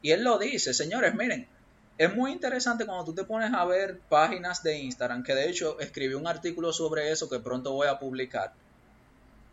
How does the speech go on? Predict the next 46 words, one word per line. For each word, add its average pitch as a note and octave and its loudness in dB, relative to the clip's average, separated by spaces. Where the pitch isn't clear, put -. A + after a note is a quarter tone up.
que F3+ 4
yo G3 4
tomé A#3+ 0
extracto A3+ 0
de, E3 -2
de D3 -2
los D3 0
a-, C#3 0
de C#3+ 0
los C#3 2
atletas D3+ -2
que D4+ -10
estuvimos A3 -4
hablando G#3+ -4
hoy. G#2 -4
Y D#3 -6
por F#3 2
ejemplo, A3+ 0
DeMar F#3 12
DeRozan A3 8
dice, C3+ 8
"Señores, E3+ 10
no D#3 2
hay D#3+ 8
que F#3 8
sentirse F3+ 6
avergonzado E3+ 6
por B2 0
la A#2+ 4
depresión. A#2+ -4
Yo C3+ 0
me E3 0
he - 2
dado G#3+ 6
cuenta G#3+ 2
a - 2
mi G3+ -6
edad C#3 -2
que C3+ 0
hay D3+ 4
mucha D#3+ 0
gente D#3 -4
que D#3 -6
sufre B2 -4
de B2+ -4
eso. - -8